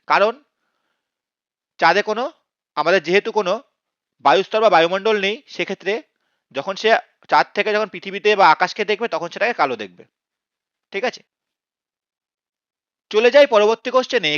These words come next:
কোশ্চেন নাম্বার ফর্টি ফোর। Which of the following enzymes in the saliva breaks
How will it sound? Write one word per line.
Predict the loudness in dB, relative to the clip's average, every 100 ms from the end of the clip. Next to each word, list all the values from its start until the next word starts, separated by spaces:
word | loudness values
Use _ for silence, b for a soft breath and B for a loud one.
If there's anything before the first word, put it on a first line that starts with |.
| -6
কোশ্চেন | -8 -6 -4
নাম্বার | -2 -2 -2
ফর্টি | -4 -6 -8
ফোর। | -6 -6 -8 _ _ _ _ _ _ _ _ _ _ _ _ _ -6
Which | -4 0
of | 0
the | 2
following | 4 4 2 0 -2
enzymes | 4 4 4 0 _ -10
in | -6
the | -2
saliva | 0 2 2 2 0 -2 _ _ _ -2
breaks | 0 0